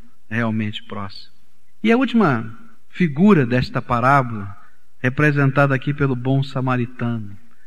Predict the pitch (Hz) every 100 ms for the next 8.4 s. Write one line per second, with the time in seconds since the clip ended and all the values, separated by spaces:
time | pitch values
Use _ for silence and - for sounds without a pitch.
0 | - - - 175 220 226 190 214 208 196
1 | 196 196 196 180 170 175 165 170 160 -
2 | 117 107 - - - - - - - 196
3 | 196 208 180 180 180 175 156 156 175 170
4 | 147 139 127 - - - - 143 - 147
5 | 139 139 135 143 180 208 - - - -
6 | - - - 175 175 135 120 123 - -
7 | - - - - - 214 240 208 156 165
8 | 220 180 123 104